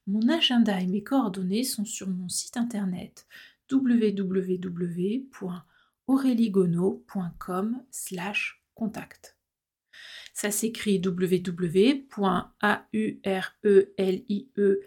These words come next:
g a u n e a u point com slash contact au singulier.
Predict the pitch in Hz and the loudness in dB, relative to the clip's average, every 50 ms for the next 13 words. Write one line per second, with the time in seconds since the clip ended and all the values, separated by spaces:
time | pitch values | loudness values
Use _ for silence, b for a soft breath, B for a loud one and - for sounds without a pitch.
0 | B B B B B _ - 202 196 226 277 269 - - 220 214 214 - 226 214 | B B B B B _ 0 2 4 4 4 4 4 2 0 -2 -2 -2 -2 -2
1 | 214 - - - 208 202 202 190 185 - - _ - 269 269 - 208 202 - - | -2 -4 -4 -2 -2 0 0 0 -2 -4 -6 _ -4 -4 -2 -4 -6 -10 -8 -6
2 | - 185 202 247 269 269 - _ _ - - 214 185 180 180 - - 180 175 190 | -4 -4 -2 -2 -4 -4 -8 _ _ -6 -4 -2 -2 -2 -4 -6 -6 -4 -2 -2
3 | 220 240 240 - - - - 190 185 208 214 - - - - _ - - 202 220 | -4 -6 -8 -10 -12 -8 -6 -6 -6 -4 -4 -6 -6 -8 -10 _ -8 -6 -6 -4
4 | 233 - 196 202 202 - - - - _ 190 185 - 202 208 190 180 - - - | -2 -2 -2 -2 -4 -8 -16 -20 -12 _ -8 -8 -4 -2 -2 -2 -2 -4 -10 -12
5 | - - | -16 -20